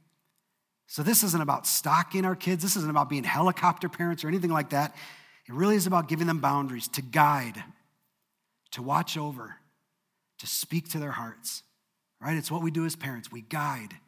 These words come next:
we watch over, we speak to their hearts. Because believe it or not, when children are given too few boundaries in the home,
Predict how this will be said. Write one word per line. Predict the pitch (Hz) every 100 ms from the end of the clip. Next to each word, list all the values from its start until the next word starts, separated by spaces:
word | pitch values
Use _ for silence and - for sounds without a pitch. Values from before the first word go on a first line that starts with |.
| _ _ _ _ _
we | 117
watch | 110 139 147 -
over, | 139 110 101 - _ _ _ _
we | 113
speak | - - 143 139
to | 135
their | 123
hearts. | 107 107 - - - _ _ _ _ _ _ _ _ _ _ _ _ _ _ _ _ -
Because | 135 147
believe | 143 165 175
it |
or | 175
not, | 151 139 - - - _ _ _ _ _ _ _ _ _ _ _
when | 135
children | 135 175 185 170 165
are |
given | 156 160 147
too | 131 185 190
few | 196 - 175
boundaries | 156 135 139 143 127 117
in | 131
the | 131
home, | 123 117 104 98